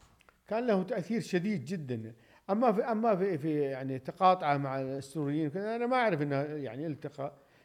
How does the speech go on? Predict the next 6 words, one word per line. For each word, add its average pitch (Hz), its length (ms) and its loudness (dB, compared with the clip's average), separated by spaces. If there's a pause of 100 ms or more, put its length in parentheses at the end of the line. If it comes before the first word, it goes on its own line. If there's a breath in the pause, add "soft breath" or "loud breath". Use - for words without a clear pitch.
(120)
لكن 208 360 0
السروريين 220 760 0
أصبحوا 233 640 0
أصلًا 220 340 0
يميلون 180 500 2
له، 127 100 -2